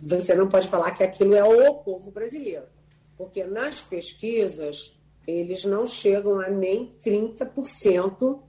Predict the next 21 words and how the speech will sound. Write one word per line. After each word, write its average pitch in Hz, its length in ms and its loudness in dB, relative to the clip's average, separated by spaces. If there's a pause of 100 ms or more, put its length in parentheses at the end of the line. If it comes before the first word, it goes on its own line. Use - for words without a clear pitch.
(480)
das, 185 600 0 (140)
da 175 140 0
população, 196 720 -2
né? 165 420 0
Eles 165 220 -4
ficam 185 340 -2
ali 165 380 -2
no 190 160 0
trinta 196 280 -2
por 262 140 -4
cento. - 480 -10 (580)
Mas 170 840 -2
quando 330 1120 2
você 208 440 2
falou 214 520 0
certo, - 560 -8
os 170 260 -8
políticos 240 640 -8
são 220 140 -2
muito 220 160 -4
suscetíveis, 180 1200 -6